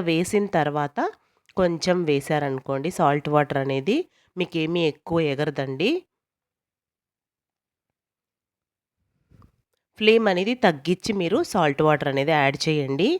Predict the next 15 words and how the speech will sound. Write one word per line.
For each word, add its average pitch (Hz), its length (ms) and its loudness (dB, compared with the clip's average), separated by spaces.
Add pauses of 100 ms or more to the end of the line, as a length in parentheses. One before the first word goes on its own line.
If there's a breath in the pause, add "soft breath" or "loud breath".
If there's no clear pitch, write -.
(340)
ఇంకా 196 220 4 (100)
మీకు 196 240 0
భయంగా 156 440 0
అనిపిస్తే 147 420 -6 (120)
పైన 175 340 0
ఏదైనా 147 340 -4
లిడ్ 147 200 -6 (100)
కవర్ 139 340 -4
చేయండి. 139 460 0 (420 soft breath)
But 170 180 -2 (260)
టేస్ట్ 208 360 0 (120)
మాత్రం 170 300 0 (380 loud breath)
అది 180 200 0
సాల్ట్ 190 420 6
అనేది 165 240 -2